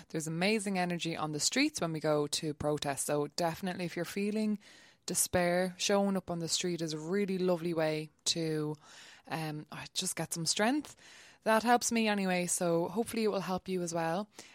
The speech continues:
Um, I'm still doing the play. This is the last week now. You'll be listening to this on the sixth of November, and from the eighth to the eleventh of November this week, I will be finishing the tour that I've been doing of an,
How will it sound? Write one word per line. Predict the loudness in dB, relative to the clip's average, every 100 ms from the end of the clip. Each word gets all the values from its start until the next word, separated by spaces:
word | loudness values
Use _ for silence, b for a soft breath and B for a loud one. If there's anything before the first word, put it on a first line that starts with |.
| _
Um, | -6 -4 -2 -2 -4 -8 -8
I'm | -6 -4
still | 2 4 4
doing | 2 0 2 0
the | -2
play. | 0 2 2 2
This | -2
is | -4
the | 2
last | 4 4 2
week | -4 -4 -4
now. | -2 0 0
You'll | 0 -2
be | -2
listening | -2 -2 -2 -2
to | 0
this | 0 0
on | -2 -2
the | -2
sixth | -2 -2 -4 -6
of | -6
November, | -4 -4 -4 -4 -4 -6
and | -8 -6 -6 -10 B B B B _
from | -4
the | -2 0
eighth | -2 -2 -8 -18
to | -8
the | -4
eleventh | 0 0 -2 -6
of | -8
November | -6 -6 -6 -6
this | -6 -6
week, | -8 -6
I | -4
will | -4
be | -4
finishing | -6 -4 -4 -4 -2 -4
the | -2 -4
tour | 0 2 2
that | 2 -2
I've | -2
been | -2
doing | 0 0 0 -2
of | -2 -2 0
an, | -2 -2 -4